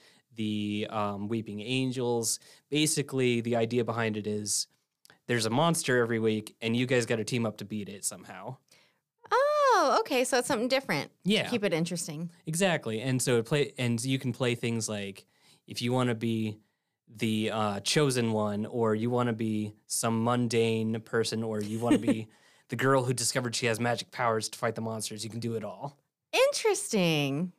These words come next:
Speaker 2: Now I'm gonna get on this whole rabbit hole, and my husband be like, "What is this now?" <laughs>
Speaker 1: <laughs>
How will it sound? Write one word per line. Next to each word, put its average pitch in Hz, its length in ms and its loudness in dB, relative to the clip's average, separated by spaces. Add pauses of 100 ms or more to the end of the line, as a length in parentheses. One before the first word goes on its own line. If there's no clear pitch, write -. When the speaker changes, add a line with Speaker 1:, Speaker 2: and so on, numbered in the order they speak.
Speaker 2:
Now 170 140 0
I'm 175 100 0
gonna 170 160 2
get 160 100 0
on 156 160 0
this 151 140 -4
whole 151 160 -2
rabbit 139 280 0
hole, 151 120 -6
and 139 100 -2
my 151 60 -2
husband 151 260 -2
be 147 60 -6
like, 120 240 -10
"What 135 240 -6
is 139 160 -6
this - 220 -16
now?" - 140 -10 (360)
<laughs> - 0 -
Speaker 1:
<laughs> 240 800 2